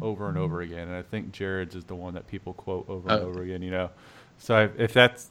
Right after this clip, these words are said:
Speaker 1: that's the weighing factor there, so I'm gonna go with, uh, "Gentlemen," which brings me to my next point. <laughs> Don't do, don't smoke crack. All right. M-, did we already do scene? We did line. All right, let's do M V P of the movie.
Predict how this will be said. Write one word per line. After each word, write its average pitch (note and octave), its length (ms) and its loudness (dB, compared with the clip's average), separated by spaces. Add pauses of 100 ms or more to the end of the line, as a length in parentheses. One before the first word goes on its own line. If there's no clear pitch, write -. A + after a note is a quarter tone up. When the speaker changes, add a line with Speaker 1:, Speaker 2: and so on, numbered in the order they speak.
Speaker 1:
that's A2+ 280 4
the A2+ 100 2
weighing G2+ 300 2
factor F#2 360 2
there, F2+ 200 0
so G#2 100 -6
I'm G2+ 80 -2
gonna G#2 100 -4
go G2 160 0
with, F2+ 300 -2
uh, F#2 240 0 (320)
"Gentlemen," C3+ 420 4 (640)
which - 180 -2
brings G3 200 6
me D#3+ 80 6
to D3 80 2
my B2+ 80 4
next A2+ 260 4
point. G2 240 -4 (220)
<laughs> - 240 -10
Don't C#3+ 180 4 (320)
do, G#2+ 320 0
don't B2+ 240 4
smoke G#2+ 320 -4
crack. - 300 -8 (880)
All D3+ 140 10
right. A2 240 10 (1120)
M-, D#3+ 220 12
did D3+ 220 2
we D3 140 4
already D#3+ 140 4
do D#3 160 -4
scene? D#3 420 -4
We C3+ 80 0
did G#2+ 160 0
line. C3+ 300 4
All C3+ 60 12
right, - 20 12
let's C3+ 140 8
do F3+ 140 2
M E3+ 140 6
V E3 100 6
P E3 200 4
of C#3+ 60 6
the C#3 60 4
movie. F#2+ 360 4